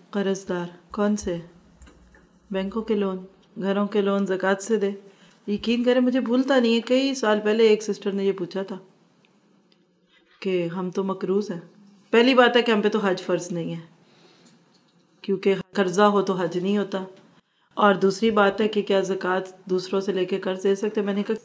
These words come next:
"किस चीज़ का आप पे कर्ज है?" बड़ी खाती पीती पौश सिस्टर थी, कहती, "हमारे घर पे कर्जा है।" तो वो जिसको कहते हैं ना कि चारों उंगलियां घी में और सर कढ़ाई में,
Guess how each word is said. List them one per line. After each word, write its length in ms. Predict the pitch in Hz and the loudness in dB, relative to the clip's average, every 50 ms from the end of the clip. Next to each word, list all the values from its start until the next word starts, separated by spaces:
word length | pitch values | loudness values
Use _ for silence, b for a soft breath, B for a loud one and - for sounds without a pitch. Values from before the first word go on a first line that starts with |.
| _ _ | _ _
"किस 180 | - 269 269 - | -4 -4 -4 -2
चीज़ 160 | - 226 202 - | -4 -4 -2 -2
का 100 | 196 185 | -4 -6
आप 100 | 185 - | -4 -4
पे 80 | 185 185 | -4 -4
कर्ज 260 | 185 180 170 165 180 | -2 -4 -4 -2 -4
है?" 60 | 226 | -4
बड़ी 260 | 226 262 254 285 285 277 - - - - _ _ - | -2 -2 0 0 0 0 -2 -6 -14 -20 _ _ -6
खाती 300 | 196 180 175 - 208 208 | -4 -4 -4 -4 -6 -4
पीती 240 | 196 196 190 208 202 | -4 -4 -2 -2 -4
पौश 320 | - 190 185 185 185 - - | -2 0 -2 -2 -2 -4 -8
सिस्टर 300 | 185 175 - - 185 180 | -8 -10 -6 -8 -8 -6
थी, 160 | 180 240 233 | -6 -6 -8
कहती, 500 | - - - - _ - 220 220 - 240 | -8 -12 -20 -20 _ -8 -8 -4 -4 -2
"हमारे 180 | 226 226 226 214 | -2 -2 -2 -2
घर 180 | 185 190 175 | -4 -4 -4
पे 140 | 175 - 180 | -2 -4 -4
कर्जा 300 | 185 190 160 151 156 165 | -2 -4 -6 -4 -8 -10
है।" 80 | 165 - - - _ _ _ _ - - - _ _ _ _ _ b b b b b b | -10 -10 -18 -20 _ _ _ _ -20 -20 -20 _ _ _ _ _ b b b b b b
तो 80 | - 220 | 0 2
वो 80 | 226 226 | 2 4
जिसको 300 | 185 226 220 226 - 233 | 2 0 0 2 -2 0
कहते 260 | 220 226 214 214 220 | 2 2 0 0 0
हैं 80 | 214 233 | 0 0
ना 60 | 247 | 0
कि 140 | 247 254 240 | 0 -2 -2
चारों 480 | 240 - - - 196 196 190 196 196 | -4 -4 -2 0 2 2 4 2 2
उंगलियां 260 | 190 190 180 190 190 190 | 2 0 -4 -4 -4 -4
घी 200 | 170 185 190 190 | -4 -2 -2 -2
में 140 | 190 190 185 | -2 -2 -4
और 60 | 180 | -4
सर 240 | 185 - 180 180 180 | -4 -4 -4 -4 -4
कढ़ाई 360 | 180 180 170 165 160 156 170 | -4 -6 -6 -6 -6 -6 -6
में, 160 | 160 165 165 | -8 -8 -10